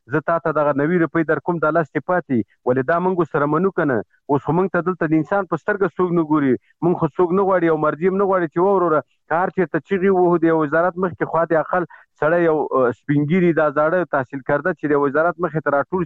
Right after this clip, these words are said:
سي د اعتراض په نامه باندې، نو هلته خو حد اقل یو مامور، یو کارمند دی، هغه وزارت باید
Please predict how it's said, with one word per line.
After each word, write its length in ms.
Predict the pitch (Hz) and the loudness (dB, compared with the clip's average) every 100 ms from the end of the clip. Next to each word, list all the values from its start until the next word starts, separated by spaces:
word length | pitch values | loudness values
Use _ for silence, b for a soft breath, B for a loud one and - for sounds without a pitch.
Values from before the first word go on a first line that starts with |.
| - | -2
سي 140 | 147 120 B _ | -2 -2 B _
د 40 | 135 | 0
اعتراض 440 | 139 - 147 175 - | 0 0 0 0 -2
په 60 | 156 | -2
نامه 220 | 151 147 | 0 -2
باندې، 360 | 139 135 131 120 _ _ - | -2 0 0 -2 _ _ -2
نو 140 | 123 | 0
هلته 220 | 147 180 175 | 0 -2 -4
خو 140 | 143 | -2
حد 180 | 160 170 | 0 0
اقل 320 | 151 - 185 | 0 0 0
یو 120 | 147 | 0
مامور، 360 | 143 143 165 165 | 0 -2 0 2
یو 160 | 156 | 0
کارمند 420 | 131 139 143 180 156 | 0 -4 -2 -2 0
دی، 120 | 151 | 0
هغه 420 | 135 _ - 127 | -2 _ -4 0
وزارت 400 | 139 123 139 170 | 0 0 0 -2
باید 200 | 151 147 | -2 -2